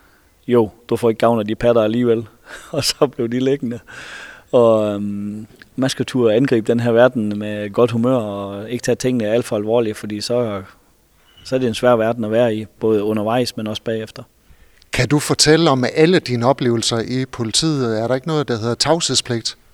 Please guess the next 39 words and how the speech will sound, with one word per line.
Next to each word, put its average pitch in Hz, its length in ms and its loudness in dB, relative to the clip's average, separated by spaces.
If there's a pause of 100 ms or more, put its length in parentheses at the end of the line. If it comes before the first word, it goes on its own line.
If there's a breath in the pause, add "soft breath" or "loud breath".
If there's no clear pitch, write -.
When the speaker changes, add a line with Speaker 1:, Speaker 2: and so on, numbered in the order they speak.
(280)
Speaker 1:
Jo, 151 180 8
det 151 100 8
er 127 80 8
der. 117 80 0 (360 soft breath)
Der 143 80 4
er 143 60 6
nogle 147 160 2
ting, 139 200 0
jeg 117 60 2
ikke 123 120 -2
kan 120 120 -8
fortælle 110 300 -2
om. 101 160 -6 (260)
Jeg 123 200 4
er 113 40 4
helt 139 240 2
bevidst, 117 300 2
så 131 80 -2
fortæller 131 380 -2
jeg 107 140 4
ikke, 101 360 0
øh, 98 60 -8
går 104 140 0
jeg 104 80 4
ikke 123 120 0
i 123 40 0
dybden 135 400 -2
med 107 120 -2
min, 104 300 -6
øh, 101 380 -10
mit 110 140 -4
arbejde 120 340 0
som, 101 360 -6
øh, 101 300 -10
undercover-agent 110 720 0
for 113 80 -4
P - 100 -6
E 107 100 -2
T. - 100 -8